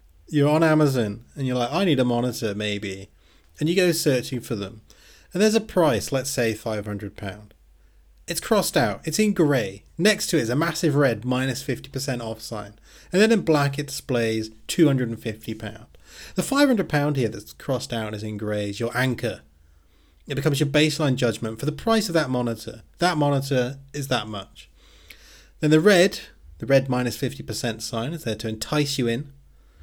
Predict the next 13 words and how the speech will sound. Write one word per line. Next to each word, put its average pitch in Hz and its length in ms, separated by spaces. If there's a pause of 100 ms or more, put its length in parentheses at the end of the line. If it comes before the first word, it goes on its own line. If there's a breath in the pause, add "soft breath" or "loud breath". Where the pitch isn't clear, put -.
(240 soft breath)
And 160 100
then 185 100
the 170 60
black 156 320
two - 140
hundred 123 220
fifty 117 300
pound 110 360
sign 107 400
causes 110 360
you 113 100
to 131 160
adjust. - 640